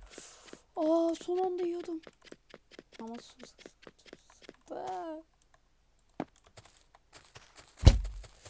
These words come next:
Atma artık. Okuna da, sana da. Nerede bu? Abi s-,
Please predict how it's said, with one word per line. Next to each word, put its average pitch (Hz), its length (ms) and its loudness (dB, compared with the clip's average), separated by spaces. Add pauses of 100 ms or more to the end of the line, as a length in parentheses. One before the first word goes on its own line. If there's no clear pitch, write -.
(960)
Atma 240 580 2
artık. 226 320 -12 (200)
Okuna 330 500 0
da, 277 180 -2
sana 302 440 -2
da. 277 220 -6 (880)
Nerede 311 520 -4
bu? 269 240 -6 (1900)
Abi 370 300 8
s-, - 300 -10